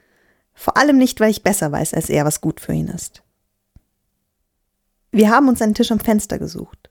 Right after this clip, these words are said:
von dem aus wir die Stelle im Blick haben, um die es uns geht. Doch niemand bemerkt etwas. Anzugträger, deren Privatleben die Handgepäcksgröße nicht überschreiten darf,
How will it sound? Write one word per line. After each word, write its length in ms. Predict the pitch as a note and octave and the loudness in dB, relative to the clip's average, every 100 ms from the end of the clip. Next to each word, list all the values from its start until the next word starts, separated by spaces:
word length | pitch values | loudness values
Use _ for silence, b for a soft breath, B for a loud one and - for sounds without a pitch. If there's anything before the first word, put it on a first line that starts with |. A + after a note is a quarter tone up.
| _ | _
von 180 | - F3+ | -2 0
dem 120 | F#3 | 2
aus 140 | F#3 | 0
wir 80 | E3 | -2
die 80 | F3+ | -2
Stelle 280 | - F3 E3+ | 0 2 0
im 100 | F3 | 0
Blick 220 | F3+ - | -4 -2
haben, 220 | F3+ F#3 | -2 -2
um 60 | E3 | -2
die 120 | E3 | -4
es 100 | D#3+ | -4
uns 160 | E3 - | -6 -6
geht. 380 | - - - _ _ _ _ _ _ _ _ _ _ _ _ - | -12 -14 -16 _ _ _ _ _ _ _ _ _ _ _ _ -8
Doch 180 | F#3 - | -6 2
niemand 340 | G#3 C4+ C4+ | 6 6 4
bemerkt 400 | B3+ A#3 G3+ F3+ | 4 4 4 0
etwas. 500 | - - - - - _ _ _ _ _ _ _ _ _ _ | -10 -12 -18 -20 -20 _ _ _ _ _ _ _ _ _ _
Anzugträger, 800 | - - G#3 G#3+ - G#3 G3+ G3 | -2 0 2 -2 0 2 4 2
deren 260 | E3+ F3+ F#3+ | 2 0 2
Privatleben 640 | - F#3 F#3 - A#3 A3 | 2 2 2 0 0 0
die 160 | G3+ - | 0 -2
Handgepäcksgröße 760 | B3+ C4 G3+ - - G#3+ G#3+ | -2 -2 -6 -6 -2 0 0
nicht 160 | G#3 G#3 | -2 0
überschreiten 580 | G3+ - - G#3 - D#3+ | -2 -2 -2 0 0 -4
darf, 260 | - D#3+ | -4 -10